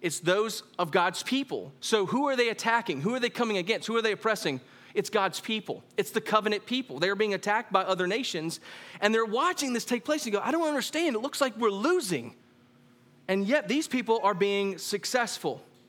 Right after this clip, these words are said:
So God's people in God's land with God's law are being attacked. So not only are they angry about it,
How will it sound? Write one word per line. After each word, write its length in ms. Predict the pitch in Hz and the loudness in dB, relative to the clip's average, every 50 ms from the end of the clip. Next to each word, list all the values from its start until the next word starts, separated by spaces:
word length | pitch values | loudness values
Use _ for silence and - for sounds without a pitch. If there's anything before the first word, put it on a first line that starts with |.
| - - - - - - - - - - - - - | -20 -20 -20 -20 -20 -20 -20 -20 -20 -20 -20 -20 -8
So 140 | - 165 | -6 -2
God's 360 | 147 143 180 208 254 247 - - | 2 4 4 4 4 2 -2 -2
people 520 | - 277 277 269 - 190 170 180 233 285 - - - - - | -2 0 0 0 0 0 2 2 0 -2 -4 -10 -20 -6 -2
in 180 | - 190 214 220 | 0 0 2 4
God's 340 | 190 202 190 190 - - - | 4 4 2 2 0 -2 -2
land 640 | 202 214 233 254 240 190 147 135 170 233 247 233 - - _ _ - - - - | 0 0 2 2 0 0 0 0 -2 -2 -4 -6 -10 -14 _ _ -20 -20 -4 0
with 240 | 170 190 185 190 156 | 0 0 0 2 2
God's 460 | 180 185 185 185 180 160 - - - - - - | 2 4 4 2 2 0 -4 -8 -12 -14 -12 -8
law 600 | - 147 156 196 226 220 180 151 143 143 143 - - | -6 -2 -2 0 2 2 2 2 2 2 0 0 2
are 140 | 156 156 147 | 2 2 2
being 580 | 143 151 180 190 190 190 185 185 180 170 147 - - - - - | 0 0 0 2 2 2 2 2 0 0 -2 -6 -12 -20 -10 -8
attacked. 680 | 143 143 - - 185 180 160 139 - - - - - - - - - _ - - - - - | -6 -6 -4 0 0 0 0 0 -2 -8 -12 -14 -16 -18 -20 -20 -20 _ -20 -20 -20 -16 -8
So 120 | - 180 | -2 2
not 180 | 190 208 240 269 | 2 4 4 4
only 360 | 269 254 254 247 240 214 - - - - - - | 2 2 2 0 0 -2 -6 -12 -18 -20 -2 0
are 100 | - 180 | 2 4
they 180 | 175 185 185 185 185 | 4 4 2 2 2
angry 400 | 202 254 320 349 - 202 175 160 | 2 2 2 2 2 0 0 0
about 340 | 147 139 139 135 123 127 135 | 0 0 0 0 2 2 0
it, 120 | 151 156 | -2 -4